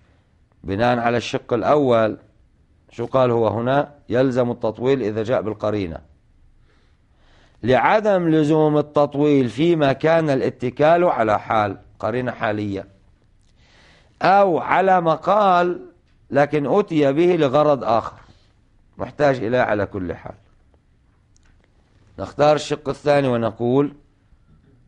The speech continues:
قلت في الشق الثاني: "يلزم الإجمال لولا الاتكال على القرينة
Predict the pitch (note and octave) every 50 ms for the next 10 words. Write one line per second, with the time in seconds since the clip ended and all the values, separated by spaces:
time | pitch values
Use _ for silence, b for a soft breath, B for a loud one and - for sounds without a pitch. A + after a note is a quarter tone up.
0 | _ _ _ _ _ _ _ - C3+ C#3+ C#3+ C3+ - G#2+ - - C3+ - - A#2
1 | A2+ A#2 - B2+ B2+ C3 C3 C#3 C#3+ C3+ - - A2 A#2+ C3 C#3 C3 A2+ A2+ A2+
2 | A2 G#2+ G#2 D2 E2 G#2+ G2+ G2+ G#2+ A#2 A#2+ C3 C#3 C#3 C3+ B2 A#2 A#2+ A#2 A#2
3 | G#2 E2 D#2+ - G#2+ G#2 - A#2 A2+ G#2+ G2 F#2+ G2 F#2+ - F#2 F2+ F#2 F#2 F2+
4 | F2+ F2+